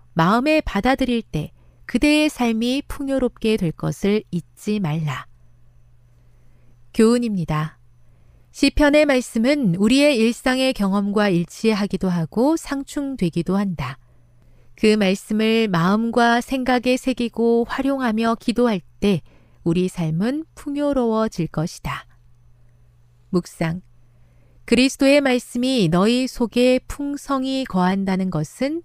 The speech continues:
무엇을 의미하는지 생각해 보십시오. 적용.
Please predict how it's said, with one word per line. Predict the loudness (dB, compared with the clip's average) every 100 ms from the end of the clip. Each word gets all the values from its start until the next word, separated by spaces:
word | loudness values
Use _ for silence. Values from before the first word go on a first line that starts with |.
| -6
무엇을 | -2 0 0 0 0 2
의미하는지 | 2 -2 -2 -2 0 -2 -2 -2 -2 -4
생각해 | -10 -8 -6 -6 -4 -4
보십시오. | -2 -6 -8 -20 -10 -10 -10 -16 -20 _ -20 _ -20 _ _ _ _ -8
적용. | -2 0 0 -4